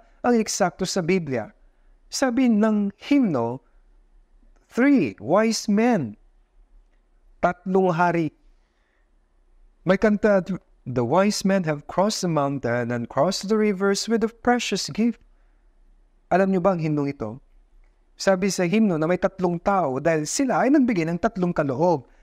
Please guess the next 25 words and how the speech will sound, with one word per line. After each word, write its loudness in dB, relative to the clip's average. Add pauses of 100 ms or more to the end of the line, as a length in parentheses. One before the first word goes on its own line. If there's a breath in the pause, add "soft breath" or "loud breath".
(200)
Gayunpaman, 0
hindi 2
malinaw -2
kung 0
mayroong 0
tatlo, -2 (100)
lima 2 (220)
ang 2
naroon. -2
Anyway, 0 (240 soft breath)
marahil 2
ay 2
mayroong 0
tatlo 0
o -2
higit -2 (140)
pa. -2 (1400)
Ang 4
mga 4
ito 0
ay 2
mga 2
maharlika, -2 (240)
mga 0
pantas. -4